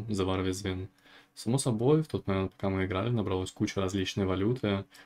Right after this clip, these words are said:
В этом видео я предложу вам выгодно слить абсолютно всю эту валюту.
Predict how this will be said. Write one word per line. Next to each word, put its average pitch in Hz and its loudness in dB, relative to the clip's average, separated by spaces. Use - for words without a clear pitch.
В - 0
этом 123 2
видео 135 4
я 107 0
предложу 104 0
вам 110 0
выгодно 107 2
слить 127 -2
абсолютно 104 -4
всю - -4
эту 107 0
валюту. 104 0